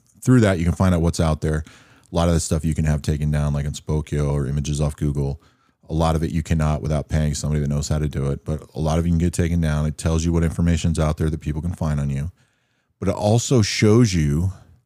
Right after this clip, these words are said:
how easily you can find information on people if you have a good starting point. Because once you look up your own stuff and then you start cross-referencing it and finding new things, it gets in your mind through practical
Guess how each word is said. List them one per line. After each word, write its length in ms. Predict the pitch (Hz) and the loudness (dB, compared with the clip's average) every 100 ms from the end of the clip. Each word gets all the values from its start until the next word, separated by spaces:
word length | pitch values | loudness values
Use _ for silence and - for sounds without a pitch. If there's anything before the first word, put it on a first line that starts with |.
| _ _ _ _ | _ _ _ _
how 260 | 90 90 | 0 0
easily 400 | 92 95 90 90 | 2 2 2 2
you 100 | 82 | 2
can 120 | - 76 | 0 -2
find 260 | 85 82 | 0 2
information 400 | 80 82 78 73 | 0 0 -2 -2
on 80 | 76 | -4
people 320 | - 76 73 | -4 -6 -6
if 80 | 73 | -4
you 100 | 73 | -4
have 220 | 69 76 | -2 -2
a 40 | 73 | -4
good 140 | 73 | -6
starting 360 | - 92 85 69 | -2 0 0 -2
point. 260 | 69 69 - _ _ _ _ _ _ | -6 -10 -14 _ _ _ _ _ _
Because 240 | 95 101 | 0 2
once 220 | 95 117 | 4 4
you 80 | 123 | 4
look 140 | 110 107 | 4 2
up 120 | 98 | 0
your 140 | 82 | 2
own 140 | 85 104 | 4 2
stuff 360 | - 107 117 - | 2 0 0 -2
and 120 | 85 | 0
then 80 | 85 | 2
you 80 | |
start 220 | 73 76 69 | 0 -2 -4
cross-referencing 680 | 76 80 - 87 92 82 | -2 -2 -2 -2 -2 -2
it 40 | 95 | -4
and 80 | 90 | -4
finding 260 | 80 76 76 | -4 -2 0
new 120 | 80 | -2
things, 460 | 87 90 92 95 - _ | 0 0 0 -2 -8 _
it 240 | 82 69 | -10 -8
gets 260 | 82 95 - | -2 -2 2
in 80 | 92 | 2
your 140 | 80 | 2
mind 420 | 78 85 87 85 | 2 2 2 0
through 140 | 76 78 | -4 -6
practical 720 | 87 82 - - 76 76 | -4 -4 -6 -10 -8 -8